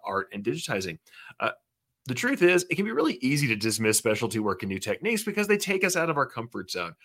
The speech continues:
It might require us to kind of recalibrate our expectations and production methods. And it, honestly, one of the problems I really see people encountering is it opens them up to rejection from customers who don't want to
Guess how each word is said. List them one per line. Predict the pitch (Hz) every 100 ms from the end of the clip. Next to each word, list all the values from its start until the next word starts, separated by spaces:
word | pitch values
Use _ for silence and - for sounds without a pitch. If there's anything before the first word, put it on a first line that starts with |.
| - - 160
It |
might | 196 247
require | 226 208 202
us | 202
to | 190
kind | 190
of | 151
recalibrate | 127 156 160 160 156 160
our | 147
expectations | 143 - 135 123 123 127
and | 110
production | 104 92 104 - 123
methods. | 127 127 123 - - -
And | 175 - -
it, | - -
honestly, | 113 143 202 - - 233 220 - -
one | 185
of | 214
the |
problems | 214 220 220
I | 196 185
really | 190 202 202
see | 214 202
people | 202 190
encountering | 185 185 190 196 170
is | 160
it | -
opens | 156 190 180
them | 175
up | 143 -
to | 143 131
rejection | 143 - 190 233 - 233
from | 220 175
customers | 202 233 170 151 151
who | 113
don't | 95 143 202 -
want | 147 135
to | 151 151